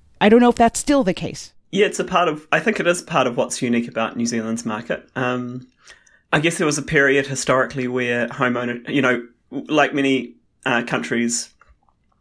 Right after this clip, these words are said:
Speaker 2: you can go back through our policy sets which relate to housing and, you know, they relate to how we set up tax on superannuation. They relate to all sorts of little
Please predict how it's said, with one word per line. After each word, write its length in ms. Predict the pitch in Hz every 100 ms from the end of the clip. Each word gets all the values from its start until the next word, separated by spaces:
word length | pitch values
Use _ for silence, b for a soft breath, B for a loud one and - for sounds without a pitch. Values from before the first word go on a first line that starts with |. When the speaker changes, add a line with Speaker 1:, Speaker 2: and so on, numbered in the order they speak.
| - B B
Speaker 2:
you 140 | 139
can 140 | 139 120
go 160 | 127
back 260 | 123 127 -
through 800 | - - 127 127 127 123 123 120
our 260 | 127 120
policy 520 | 120 - 123 123 - 117
sets 360 | 127 123 -
which 220 | 120 -
relate 320 | 117 113 113 -
to 100 | 117
housing 680 | 113 113 117 107 104 - -
and, 540 | 120 104 107 113 -
you 100 | 120
know, 140 | 113 117
they 180 | 123
relate 380 | 120 120 120 117
to 120 | -
how 200 | 120 123
we 140 | 113 117
set 240 | 117 117
up 220 | 113 -
tax 380 | - 131 - -
on 140 | 113 117
superannuation. 1120 | 127 117 120 113 117 120 120 117 104 101 107 B B B -
They 120 | 117
relate 380 | 113 123 117 -
to 320 | 120 117 113
all 120 | 170 175
sorts 280 | 175 -
of 160 | 139 131
little 500 | 147 139 139 135 131